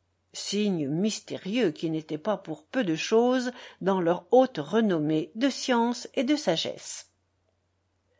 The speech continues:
Le plus vieux, le plus sec, le plus aveugle, le plus bariolé de la docte compagnie, avança de trois pas en faisant un profond salut. Après quoi, s'étant dressé, il élargit les bras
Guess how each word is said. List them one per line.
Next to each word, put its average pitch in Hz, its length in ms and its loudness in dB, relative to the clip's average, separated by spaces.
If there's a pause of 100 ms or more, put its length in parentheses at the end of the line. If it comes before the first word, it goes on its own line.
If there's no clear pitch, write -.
(500)
Le 240 120 4
plus 370 220 4
vieux, 240 440 2 (320)
le 160 120 -12
plus 180 140 -10
sec, - 520 -2 (140)
le - 100 -18
plus 143 280 -6
aveugle, 208 560 0 (320)
le 185 160 2
plus 190 240 -8
bariolé 220 720 0
de 156 120 -4
la 151 160 0
docte 160 400 -4
compagnie, 233 720 0 (440)
avança 285 460 6
de 311 120 0
trois - 400 -2
pas - 460 0
en 226 100 2
faisant 294 420 -2
un 175 100 2
profond 220 400 0
salut. - 480 -4 (1040)
Après - 260 -12
quoi, - 420 -2 (320)
s'étant 311 380 0
dressé, 240 720 -2 (360)
il 240 220 6
élargit 302 480 2
les 175 140 2
bras 151 440 -2